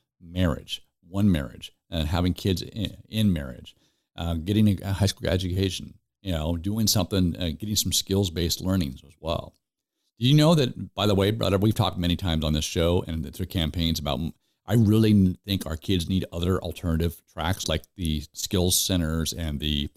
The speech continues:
trades and apprenticeship programs. I did not know that Florida already has. Kids test into and they choose a track.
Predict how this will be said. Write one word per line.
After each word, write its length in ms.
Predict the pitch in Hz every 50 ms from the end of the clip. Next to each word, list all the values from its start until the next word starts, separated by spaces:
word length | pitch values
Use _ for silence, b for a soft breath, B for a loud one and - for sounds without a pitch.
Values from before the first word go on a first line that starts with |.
| _ _ _
trades 680 | - - 123 107 95 90 90 87 82 82 85 80 -
and 100 | 71 71
apprenticeship 420 | 67 - 92 95 90 - - - -
programs. 460 | 87 85 80 87 87 90 110 - - _ _ _ _ _ _ _ _ _ _ _ -
I 140 | - 156 185
did 340 | 160 143 170 165 170 147 156
not 260 | 156 139 135 147 -
know 420 | 143 143 156 160 120 - - - _ _ _ _ _ _ _ _ -
that 140 | - 82 -
Florida 640 | - - - 151 160 170 196 208 170 120 104 104 -
already 300 | - 120 120 120 127 117
has. 460 | 107 110 127 117 - - _ - - _ _ _ _ _ _ _
Kids 320 | - - 190 220 - - - -
test 320 | - - 156 165 - - 131
into 400 | 135 180 214 - - 95 82 95
and 120 | 117 135
they 80 | 143 135
choose 200 | - 175 190 180
a 60 | 160
track. 400 | - - - 208 202 190 -